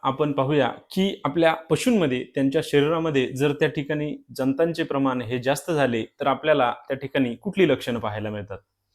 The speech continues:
तर यामध्ये मित्रांनो, आपण प्रथमतः पाहूया की आपले जे लहान वासरं असतात, तर त्यांच्यामध्ये आपल्याला कुठली लक्षणं जंतांचे प्रमाण जास्त झाल्यावरती पाहायला मिळतात.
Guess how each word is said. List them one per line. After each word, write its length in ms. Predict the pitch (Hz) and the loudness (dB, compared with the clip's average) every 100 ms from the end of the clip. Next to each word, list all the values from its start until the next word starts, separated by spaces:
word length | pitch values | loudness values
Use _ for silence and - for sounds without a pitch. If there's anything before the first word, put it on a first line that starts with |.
| _ _ _ _ | _ _ _ _
तर 60 | - | 2
यामध्ये 320 | 156 196 185 | 4 4 2
मित्रांनो, 400 | 180 175 151 123 | 0 0 0 0
आपण 300 | - - 143 | -2 -2 -2
प्रथमतः 400 | 139 139 147 135 | -2 -2 -2 -2
पाहूया 380 | 123 135 131 113 | 2 2 2 0
की 580 | - - 160 165 165 - | -4 -10 -2 0 0 -2
आपले 240 | 127 156 | -4 0
जे 200 | 151 156 | 2 4
लहान 220 | 135 135 135 | 4 4 2
वासरं 420 | 127 120 151 135 | 2 -2 0 0
असतात, 300 | 131 - 113 - _ _ _ - | 0 -4 -4 -6 _ _ _ -2
तर 240 | 123 123 120 - | 2 2 0 2
त्यांच्यामध्ये 500 | 143 139 214 208 190 | 2 4 4 4 4
आपल्याला 360 | 175 160 127 | 2 0 0
कुठली 580 | 117 - - 156 180 196 | -2 -8 -10 -6 0 2
लक्षणं 480 | 160 - 127 131 120 - _ - 120 | 2 0 -2 -2 -4 -8 _ -14 -2
जंतांचे 520 | 135 139 165 165 165 | 0 2 0 0 0
प्रमाण 380 | 151 143 143 139 | 0 0 2 2
जास्त 280 | 131 131 | 0 0
झाल्यावरती 540 | 135 127 123 127 123 127 | -2 0 0 -2 -4 -8
पाहायला 360 | - 117 120 | -6 -4 -4
मिळतात. 300 | 113 101 - | -6 -8 -14